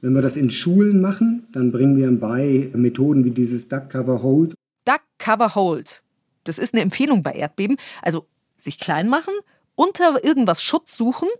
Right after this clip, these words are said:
Speaker 2: zum Beispiel unterm Tisch, und sich dann festhalten. Und es gibt auch Dinge,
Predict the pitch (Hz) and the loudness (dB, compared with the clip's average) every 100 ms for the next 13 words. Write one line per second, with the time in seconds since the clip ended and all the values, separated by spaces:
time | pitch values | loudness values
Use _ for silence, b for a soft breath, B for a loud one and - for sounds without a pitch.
0 | _ _ - 139 151 160 151 139 - 240 | _ _ -14 -8 -8 -8 -10 -10 -4 -2
1 | 392 - b b b b b - 208 262 | -2 -6 b b b b b 0 2 2
2 | - 247 - 208 - 147 - 151 - _ | 4 0 2 -2 -2 -6 -10 -14 -16 _
3 | _ _ _ _ _ _ _ _ _ _ | _ _ _ _ _ _ _ _ _ _
4 | _ _ _ _ - 175 - 330 - 508 | _ _ _ _ -6 -6 0 -2 0 -6
5 | - 240 269 | 0 2 4